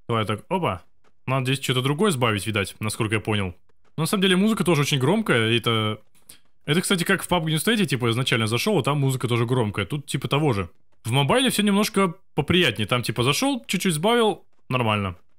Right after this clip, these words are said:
Ну, иногда музыка там чисто кайфовая, а здесь, э, немножко не так. А, прикольно, хотя бы че-то нам выпадает. И на том спасибо. Так, ну что ж, куда мы тут побежим-то вообще? Потому что, в принципе, бежать, конечно, есть куда, но...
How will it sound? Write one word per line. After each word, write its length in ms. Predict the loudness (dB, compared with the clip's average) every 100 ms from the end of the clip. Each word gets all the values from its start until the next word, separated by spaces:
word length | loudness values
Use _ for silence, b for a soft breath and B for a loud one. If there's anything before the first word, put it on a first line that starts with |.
| -20 -14 0
Ну, 100 | 2
иногда 260 | 4 4
музыка 300 | 4 2 0
там 140 | -2 -2
чисто 220 | -2 -2
кайфовая, 500 | 0 0 0 0 0
а 60 | -2
здесь, 380 | -2 -2 0 0
э, 280 | 0 -2 -6 -4
немножко 400 | -2 -2 -2 -4
не 80 |
так. 300 | 0 -2 -2 -18 -20 -20 -10
А, 140 | -4 -2
прикольно, 440 | -2 2 2 2
хотя 240 | 0 0 0
бы 100 | 0
че-то 200 | 0 2
нам 140 | 2
выпадает. 500 | 2 2 2 2 -4 -20 -20 -20 -20 -20 -8
И 60 | -2
на 100 | 0
том 160 | -2
спасибо. 460 | -2 -2 0 0 -2 -14 -20 -20 -2
Так, 240 | 0 0
ну 80 | -2
что 260 | 0 0 0
ж, 160 | -2 -8 -4
куда 200 | 0 2
мы 80 | 0
тут 140 | 0
побежим-то 460 | 0 2 0 0 0
вообще? 280 | 0 -2
Потому 280 | -2 0 -2
что, 140 | -4 -4
в 40 |
принципе, 540 | -2 -4 0 -2 -2 -8 -20 -6
бежать, 320 | -2 0 0
конечно, 380 | 0 0 0 0
есть 420 | 0 2 0 -2
куда, 300 | -2 2 2
но... 400 | 2 0 2 0